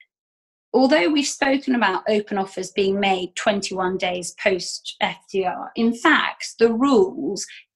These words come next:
give you a get-out clause. So, uh, Part, um,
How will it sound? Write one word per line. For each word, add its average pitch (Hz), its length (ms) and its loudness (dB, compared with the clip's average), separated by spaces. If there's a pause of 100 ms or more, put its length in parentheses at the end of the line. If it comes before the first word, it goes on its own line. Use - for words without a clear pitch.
(120)
give 240 320 2
you 196 520 -2
a 220 60 2
get-out - 560 -6
clause. - 540 -10 (260)
So, 220 540 4 (100)
uh, 208 400 -2
Part, 262 400 -4 (220)
um, 196 340 -4